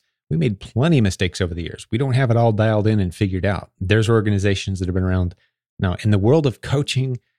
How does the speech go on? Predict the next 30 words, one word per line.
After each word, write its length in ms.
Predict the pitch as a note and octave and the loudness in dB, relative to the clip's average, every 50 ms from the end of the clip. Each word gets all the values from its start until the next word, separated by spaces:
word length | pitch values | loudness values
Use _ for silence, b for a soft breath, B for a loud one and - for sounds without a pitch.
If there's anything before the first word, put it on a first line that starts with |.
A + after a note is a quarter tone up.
| _ _ _ - | _ _ _ -6
internet 460 | - B2+ C3 C3 B2 B2 A#2+ A2 - | -2 0 2 2 2 2 2 0 0
marketing 440 | A2+ A#2 A#2 A2+ - - F#2+ E2+ E2+ | 0 0 0 0 0 -2 -2 -2 -4
strategy, 500 | - - - A#2+ C#3+ D3 A2+ F2+ - F2+ | -6 -4 -2 0 0 0 -2 -2 -2 -2
there's 220 | E2 A2 A#2 G#2+ G2+ | 0 0 0 0 0
no 180 | G2+ A#2 B2 | 0 2 2
one 120 | B2+ A2+ G2 | 4 4 2
that's 140 | F#2 - | 0 0
been 140 | - F#2+ F2+ | -2 -4 -2
around 280 | F2+ F#2 F#2+ A#2 B2 G2 | 0 0 0 0 0 -2
as 140 | E2+ - - | -4 -6 -8
long 200 | - E2 E2 F2 | -8 -8 -6 -8
as 120 | G2 G2+ | -8 -8
us. 300 | - - _ - - _ _ _ _ - | -12 -14 _ -20 -20 _ _ _ _ 0
Literally 320 | G2 A2 G#2+ G2 F2 E2+ | 2 2 2 2 -2 0
no 140 | F2+ F#2+ G2+ | 0 0 0
one. 220 | E2+ D#2+ - F#2+ - - | 0 -2 -8 -14 -16 -14
So 220 | - - G#2+ A2+ A#2+ | -6 -2 0 0 0
I'd 100 | G2+ F2+ | 0 0
love 240 | F#2+ G#2+ C3 C#3+ | 2 2 2 2
to 80 | C3 D3 | 0 -4
find 240 | - - G#2+ G2 F#2+ | -4 -2 -2 0 0
that 140 | F#2+ - - | -2 -4 -4
company 320 | - G2 F#2 - G2 F#2 | -6 -4 -4 -2 -4 -2
that's 180 | F#2 F2+ - - | -4 -4 -4 -2
been 120 | F#2+ F#2 | -2 0
doing 180 | G2 G2 F#2+ F#2 | 0 0 0 0
it 60 | - | -2
for 120 | - - | -8 -14
thirty 340 | - - - A2+ A#2+ A#2 G2+ | -14 -2 0 0 0 0 -2
years 400 | E2 D#2+ D#2 D#2+ F2 - G#2 | -2 -2 -4 -4 -6 -8 -10